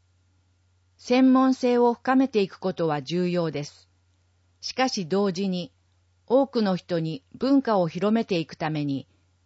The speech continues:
間口を広くする必要があると考えています。琴という伝統の継承者として、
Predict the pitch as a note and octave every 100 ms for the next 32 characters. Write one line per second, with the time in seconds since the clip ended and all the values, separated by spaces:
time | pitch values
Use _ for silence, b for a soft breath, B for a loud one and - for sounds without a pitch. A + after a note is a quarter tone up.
0 | - G3 C4 C#4 A#3 F#3 E3 - C4 C4+
1 | - F#3+ E3 - - F#3 G3 F#3+ F3+ F#3+
2 | F#3+ - D#3 E3+ F#3 F#3+ F#3 - C#3 B2+
3 | B2 C#3 _ _ _ _ _ _ _ _
4 | _ _ _ _ _ _ - C4 C#4 B3
5 | G#3+ F#3 E3+ F3+ A3+ A#3 A3+ A3 G#3 G3+
6 | A#3+ B3+ - B3+ B3 G3+ F3 D3+ - C3+
7 | -